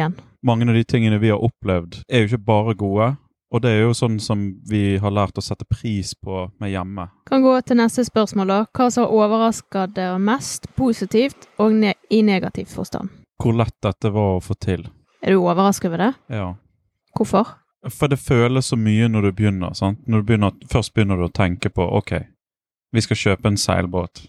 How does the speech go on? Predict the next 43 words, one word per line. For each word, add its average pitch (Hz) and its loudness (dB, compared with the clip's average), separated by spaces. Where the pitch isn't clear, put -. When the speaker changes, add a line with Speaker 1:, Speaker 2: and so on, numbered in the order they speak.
Speaker 2:
Det 92 0
koster 92 -2
masse 98 -6
penger.» 85 -8
Og 113 0
så 107 2
går 110 2
du 104 6
i 98 2
gang 104 4
med 92 4
å 90 -6
tenke 95 2
sånn, 92 0
«Åh, - -4
alt 107 0
vi 95 -2
er - -4
nødt 95 -2
til 95 -2
å 92 -10
bestille 92 -2
og 85 -4
kjøpe 92 0
og 90 -4
oppgradere.» 87 -4
Og 85 -2
det 117 2
er 113 2
mye 107 4
som 104 0
på 101 -4
en 95 0
måte, - -6
arbeid 104 2
som 101 -4
må 92 -2
legges 90 -4
ned 92 2
før 92 0
du 87 -6
skal 90 -6
dra. 95 0